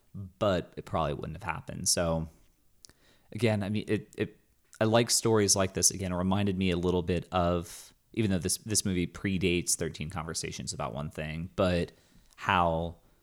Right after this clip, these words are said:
you have kind of, like, an ensemble of, of characters and how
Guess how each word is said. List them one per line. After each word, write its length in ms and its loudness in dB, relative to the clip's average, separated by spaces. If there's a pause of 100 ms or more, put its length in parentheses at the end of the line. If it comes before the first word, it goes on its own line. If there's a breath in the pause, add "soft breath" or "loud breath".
(300 soft breath)
you 80 -8
have 120 -8
kind 180 -2
of, 20 -2
like, 140 0
an 80 -2
ensemble 840 0
of, 640 -4 (400)
of 120 -6
characters 580 -2
and 100 -4
how 440 -2